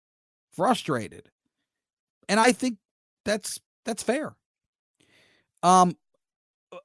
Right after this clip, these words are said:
Blake, I, I wanna take the time because now we're almost halfway through the season. Um, Michigan State's got Ohio State at home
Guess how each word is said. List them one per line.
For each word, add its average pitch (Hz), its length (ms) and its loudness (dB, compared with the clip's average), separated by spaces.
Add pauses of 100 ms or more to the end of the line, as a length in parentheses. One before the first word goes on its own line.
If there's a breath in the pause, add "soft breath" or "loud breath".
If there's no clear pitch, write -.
(680)
Blake, 226 280 2
I, 214 240 6
I 240 60 10
wanna 269 260 2
take 226 240 4
the 160 80 -16
time 185 260 2
because 151 300 -4
now 175 240 0
we're 175 380 0 (100)
almost 214 420 0
halfway 139 360 0
through 120 180 -10
the 113 100 -14
season. 92 400 -14 (1040 soft breath)
Um, 151 340 2
Michigan 220 480 0
State's 190 320 0
got 165 160 2
Ohio 143 400 2
State 127 360 -2 (100)
at 151 240 2
home 139 420 0